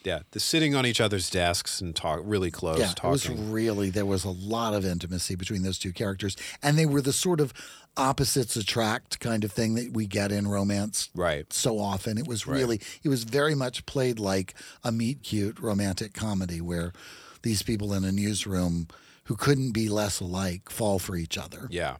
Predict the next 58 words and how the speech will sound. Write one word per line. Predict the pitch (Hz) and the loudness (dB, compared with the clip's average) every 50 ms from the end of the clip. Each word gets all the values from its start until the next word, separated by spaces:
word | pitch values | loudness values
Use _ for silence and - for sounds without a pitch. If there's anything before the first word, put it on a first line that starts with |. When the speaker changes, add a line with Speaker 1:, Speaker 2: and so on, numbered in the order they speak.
| _ _ - - - - - - - - _ - | _ _ -20 -20 -20 -20 -20 -20 -20 -10 _ -2
Speaker 1:
Uh, | 170 - - | -2 -2 0
you | 202 208 226 | 0 2 4
know, | 233 214 202 | 4 4 4
and | 185 175 | 4 4
I'll | 170 160 | 4 4
say, | - - 220 226 220 170 147 | 4 4 4 6 6 6 6
as | 131 127 123 127 | 4 2 2 2
you | 156 160 151 | 2 0 0
pointed | - - 147 127 113 113 117 | 0 0 2 2 2 2 4
out, | 131 139 127 104 95 - - | 4 4 6 4 2 2 0
it's | 127 120 107 - | -4 -2 -2 -4
really | 117 113 113 120 127 139 151 156 156 151 143 | -6 -4 -2 2 4 4 4 6 6 4 4
about | 127 107 113 113 107 107 101 - - | 4 4 4 4 4 4 4 0 0
them, | 107 104 104 107 110 | 2 2 2 2 0
and | 110 113 110 | 0 0 2
then | 127 131 139 | 4 4 4
it | 156 147 110 | 4 2 0
becomes | 120 110 - - - 113 110 107 101 - | -2 -4 -4 -2 0 0 0 0 0 0
about | 104 92 101 95 95 - | 0 2 2 2 2 0
the | 98 92 | -4 -8
police | - 107 98 98 95 98 - - | -6 -2 0 0 0 0 -2 -4
detectives, | - 95 - 101 90 82 - 98 87 82 - | -4 -4 -2 -2 -2 -2 -2 -4 -4 -4 -4
Mark | 95 92 85 82 - | -2 -2 -4 -2 -4
Ruffalo | 98 92 87 - 98 85 80 78 78 | -4 -6 -4 -4 -6 -4 -4 -4 -4
and | 78 78 | -4 -4
Anthony | 80 80 - 87 82 82 | -6 -6 -6 -8 -8 -6
Edwards | 73 82 80 80 85 80 - | -6 -6 -6 -6 -8 -8 -8
play | - - 85 80 78 | -10 -8 -6 -4 -4
them, | 76 78 73 73 - - - - - - - - - | -4 -6 -8 -10 -12 -16 -20 -20 -20 -20 -20 -14 -6
who | - 117 107 101 101 101 _ _ - _ _ _ - - | -4 -2 -2 -2 -4 -6 _ _ -20 _ _ _ -8 -6
have | - - 143 135 123 - | -2 2 2 2 2 2
to | - 123 | -2 -4
begin | 117 104 113 107 104 110 - - - | -2 -2 -2 -2 -2 -2 -6 -4 -4
essentially | 151 - 233 254 - 170 127 | -2 0 0 0 2 0 0
working | 101 104 123 160 160 - 143 113 | 0 0 0 0 2 2 0 -2
with | 101 95 - | -2 -4 -4
the | - | -6
Chronicle | - - 113 104 95 95 90 - 101 | -8 -4 -4 -2 -2 -2 -4 -4 -6
because | 92 101 101 98 | -8 -6 -8 -8
the | - 107 | -10 -8
Chronicle | 90 - 120 110 104 104 - 107 98 | -6 -2 -2 -2 -2 -2 -2 -2 -2
is | 92 85 - | -2 -2 -4
one | 98 101 98 | -4 -4 -4
of | 95 90 | -4 -4
the | 85 | -4
newspapers | 85 85 85 - - 92 82 80 87 - 90 | -6 -6 -6 -6 -6 -6 -6 -6 -8 -8 -8
receiving | 82 - - 98 87 80 82 80 80 | -6 -6 -6 -6 -6 -6 -6 -8 -8
these | 78 78 - | -6 -6 -4
letters, | 101 95 90 85 85 87 - | -2 -2 -2 -2 -2 -4 -4
which | 92 92 - | -4 -4 -2
are | 98 90 - | -2 -4 0
evidence | 98 107 120 - - 73 67 67 - | 0 0 0 0 -2 -6 -6 -6 -6
or | 87 80 | -6 -6
become | 82 85 - - 107 101 95 | -8 -8 -8 -6 -4 -4 -2
evidence | 87 82 80 82 80 78 76 - | -2 -4 -4 -4 -6 -6 -6 -8
in | 85 78 | -8 -8
the | 76 | -8
case. | 71 - - 95 85 80 - | -8 -6 -4 -2 -2 -2 -4